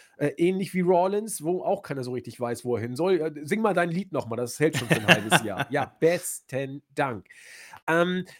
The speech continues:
Speaker 1: aber der dritte Punkt, warum ich's vielleicht für nachvollziehbar erachte, hier den Titel wechseln zu lassen, ist der, dass man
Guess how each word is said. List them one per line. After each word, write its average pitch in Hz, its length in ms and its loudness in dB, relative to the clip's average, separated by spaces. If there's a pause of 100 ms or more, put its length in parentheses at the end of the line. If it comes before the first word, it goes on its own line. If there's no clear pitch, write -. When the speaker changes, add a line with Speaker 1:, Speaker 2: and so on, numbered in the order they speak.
(120)
Speaker 1:
aber 196 180 2
der 185 100 2
dritte - 260 -2
Punkt, 147 240 -4
warum 127 280 -4
ich's - 340 -10
vielleicht 147 460 -6
für 143 100 -8
nachvollziehbar 131 840 -4
erachte, 117 380 -8
hier 127 100 0
den 135 160 -6
Titel 139 260 -4
wechseln 127 360 -2
zu 113 160 -10
lassen, 104 320 -8 (500)
ist - 460 2 (160)
der, 180 320 0
dass 160 220 -6
man 165 220 -4